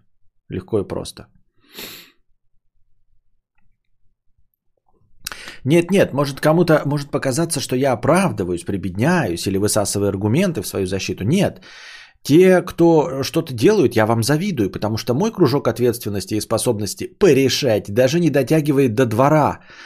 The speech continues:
до которого от клавиатуры, на которой я сейчас печатаю, типа десять метров. Но, судя по мнению людей в интернете, в моей сфере ответственности должны быть митинги в Беларуси, голодающие дети в Уганде.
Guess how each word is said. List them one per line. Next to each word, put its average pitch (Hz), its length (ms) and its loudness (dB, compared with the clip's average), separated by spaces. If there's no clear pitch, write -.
до 113 140 0
которого 135 420 2
от 117 100 -2
клавиатуры, 135 680 2
на 117 100 -2
которой 117 340 0
я 104 80 -2
сейчас - 240 -4
печатаю, 104 400 -4
типа - 180 -4
десять 117 360 -2
метров. 110 460 -2
Но, 127 180 2
судя 180 280 2
по 165 120 2
мнению 160 320 2
людей 151 240 4
в 147 80 2
интернете, 160 500 -2
в 117 60 0
моей 135 240 -2
сфере 143 320 0
ответственности 131 600 -6
должны 117 320 0
быть 139 180 -2
митинги 175 480 0
в 143 60 -2
Беларуси, 156 520 2
голодающие 117 600 -2
дети 127 220 -4
в 113 120 -2
Уганде. 110 540 0